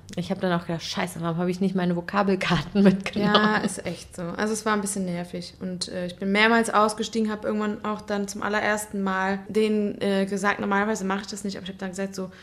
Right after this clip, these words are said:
Speaker 2: "Hör mal Leute, ihr wisst schon, dass ich einen Dienstpass hab und dass ihr mich hier nicht länger als eine halbe Stunde festhalten dürft, ne?"
Speaker 1: Mhm.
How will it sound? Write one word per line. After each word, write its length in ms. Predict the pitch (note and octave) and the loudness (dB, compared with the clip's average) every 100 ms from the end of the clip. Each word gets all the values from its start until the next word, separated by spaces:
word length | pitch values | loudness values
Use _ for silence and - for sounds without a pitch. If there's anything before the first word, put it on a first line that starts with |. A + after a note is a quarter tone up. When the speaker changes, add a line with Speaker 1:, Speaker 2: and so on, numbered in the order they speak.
| - - | -20 0
Speaker 2:
"Hör 100 | A#3 | 4
mal 140 | B3 | 8
Leute, 240 | A#3+ A3+ A3+ | 8 8 4
ihr 120 | G#3+ | 2
wisst 200 | A#3+ - | 2 4
schon, 160 | A#3+ | 4
dass 140 | B3 A#3+ | 6 4
ich 60 | - | 2
einen 80 | A3 | 0
Dienstpass 480 | G#3 G3+ - G#3 | 0 -2 -4 0
hab 160 | G#3+ G#3 | 0 0
und 80 | G#3 | -2
dass 160 | G3+ | -2
ihr 80 | G3 | -2
mich 180 | G3 F#3+ | -2 -2
hier 140 | G3 | -2
nicht 160 | G3 F#3+ | -2 -2
länger 220 | F#3+ F#3 | -4 -6
als 160 | F#3+ F#3 | -6 -4
eine 100 | F3+ | -4
halbe 160 | F3+ | -4
Stunde 240 | F3 D#3+ F3+ | -4 -8 -8
festhalten 560 | - F#3 - F3 - | -8 -8 -4 -4 -4
dürft, 340 | F3 F3 F3 - | -4 -4 -6 -4
ne?" 180 | A3+ C#4 | -2 0
Speaker 1:
Mhm. 320 | F3 D#3+ F3+ | 0 -2 -6